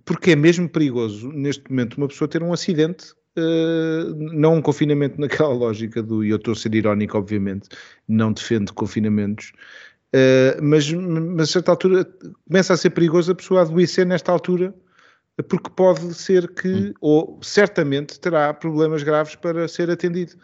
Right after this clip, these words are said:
Speaker 1: Eh, isto não é aceitável, não é aceitável, eh, uma situação destas em Portugal dois mil e vinte e três. Não, não, não percebo, é uma linha vermelha que se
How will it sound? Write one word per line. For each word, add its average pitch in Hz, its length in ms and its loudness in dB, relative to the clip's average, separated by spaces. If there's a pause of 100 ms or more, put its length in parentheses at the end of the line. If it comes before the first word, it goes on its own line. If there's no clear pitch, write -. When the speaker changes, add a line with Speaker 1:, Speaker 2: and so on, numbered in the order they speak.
(520)
Speaker 1:
Eh, 143 280 2
isto 175 260 -4
não 185 320 4
é 190 120 -2
aceitável, 160 680 -6
não 151 400 0
é 180 280 -2
aceitável, 151 760 -4
eh, 147 540 -4
uma 139 240 -2
situação 151 440 -4
destas 139 440 -4 (360)
em 147 120 -2
Portugal 139 420 2
dois 147 200 0
mil 151 140 -4
e 147 40 0
vinte 139 160 -6
e 147 80 -6
três. 147 340 -6
Não, 131 560 -2
não, 123 380 -4
não 123 180 -2
percebo, 147 240 2
é 151 60 6
uma 147 120 6
linha 170 240 6
vermelha 143 380 2
que - 160 -6
se 214 300 0